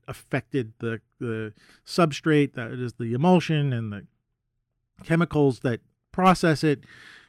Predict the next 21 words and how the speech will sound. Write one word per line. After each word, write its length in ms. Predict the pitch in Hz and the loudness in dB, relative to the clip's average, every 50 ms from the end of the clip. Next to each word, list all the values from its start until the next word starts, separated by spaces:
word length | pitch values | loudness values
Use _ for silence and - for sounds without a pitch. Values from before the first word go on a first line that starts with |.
| _ | _
created 580 | _ - 165 165 170 170 160 165 160 143 127 - | _ -2 2 4 6 6 8 6 6 4 2 -4
the 200 | - 143 135 139 | -6 -2 -2 0
image, 680 | 151 - 190 180 160 156 147 147 143 139 135 131 - - | 2 4 4 4 4 4 4 2 2 0 0 -4 -8 -8
you 80 | 156 139 | -6 -4
know, 280 | 135 139 143 147 147 - _ _ _ _ _ _ | -4 -2 -2 -4 -4 -6 _ _ _ _ _ _
uh, 540 | - 139 127 131 131 127 127 123 120 117 113 117 _ _ _ | -10 -8 -8 -6 -6 -6 -4 -4 -6 -6 -8 -10 _ _ _
which 240 | - 180 170 - - | 0 0 0 0 0
in 140 | 180 165 | -4 -4
some 260 | 160 - - 233 226 214 | -4 -2 -2 -2 0 2
way, 220 | 185 160 147 139 | 2 2 2 0
if 140 | 131 - - | 0 0 -2
you, 140 | 143 127 - | -4 -4 -4
if 180 | - 156 135 - | -8 -10 -8 -8
you 80 | 139 120 | -8 -8
can 120 | 127 123 | -6 -6
look 100 | 135 127 | -6 -6
at 80 | 131 120 | -6 -6
it, 60 | 117 | -6
it's 80 | 113 | -8
probably 240 | - - 135 120 120 | -8 -8 -8 -8 -8
very, 360 | 117 110 139 147 139 135 135 | -8 -4 -4 -2 -2 -2 -6